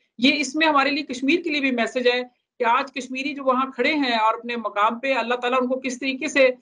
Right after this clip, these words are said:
आहिस्ता आहिस्ता, हिंदुस्तान ने इतना जुल्म किया सब चीज की, मगर आहिस्ता आहिस्ता हिंदुस्तान कमजोर पड़ता जा रहा है और इंशाल्लाह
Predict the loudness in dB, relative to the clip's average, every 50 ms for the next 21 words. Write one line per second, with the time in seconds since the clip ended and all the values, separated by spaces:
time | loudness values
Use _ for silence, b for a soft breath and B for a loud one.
0 | _ _ _ _ _ 0 0 0 0 0 -2 -2 -2 0 0 2 2 2 0 -4
1 | -8 -4 0 0 0 2 0 -4 -4 -2 -2 -2 0 2 2 2 2 2 0 0
2 | 0 0 0 -2 -6 -6 -8 -8 -6 -4 0 0 2 2 2 2 2 0 0 -2
3 | -2 -4 -6 -6 -4 -2 -2 -2 -2 -4 -8 -14 -10 -2 0 0 0 0 -2 -8
4 | -10 -6 2 4 4 4 4 0 -6 -8 -8 -8 -8 -6 -8 -6 -6 -4 -4 -2
5 | 0 0 -2 -2 0 0 2 2 4 2 2